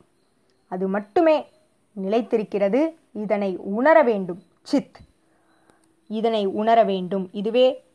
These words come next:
ஒருமை உணர்வாகும். ஆனால் நாம் இந்த உடல் என்று நினைத்து கொண்டிருக்கும் வரை, அந்த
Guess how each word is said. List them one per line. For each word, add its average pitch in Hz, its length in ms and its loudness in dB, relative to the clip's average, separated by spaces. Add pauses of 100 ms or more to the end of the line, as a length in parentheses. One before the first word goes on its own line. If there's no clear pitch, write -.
(960)
ஒருமை 240 420 0
உணர்வாகும். 190 720 -4 (1700)
ஆனால் 247 460 4 (300)
நாம் 254 320 4
இந்த 262 200 2 (180)
உடல் 311 280 6 (100)
என்று 226 340 -6 (1160)
நினைத்து 277 480 2
கொண்டிருக்கும் 233 580 0
வரை, 208 200 2 (140)
அந்த 202 240 -4